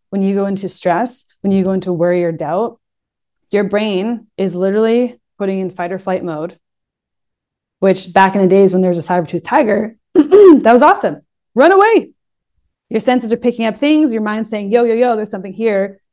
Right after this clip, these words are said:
We need to survive. Run." But now the saber-toothed tiger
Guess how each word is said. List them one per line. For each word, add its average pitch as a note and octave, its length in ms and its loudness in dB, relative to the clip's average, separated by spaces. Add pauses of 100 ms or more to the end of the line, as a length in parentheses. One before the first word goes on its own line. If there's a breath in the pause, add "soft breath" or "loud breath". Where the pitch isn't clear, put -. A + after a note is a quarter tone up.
(120)
We G3 80 -4
need G3 100 -2
to F3+ 60 -4
survive. G3+ 540 0 (200)
Run." F#3+ 340 -6 (1600)
But G3 120 -2
now A#3 600 -2 (240)
the - 80 -6
saber-toothed F#3+ 420 -4
tiger F3+ 480 -6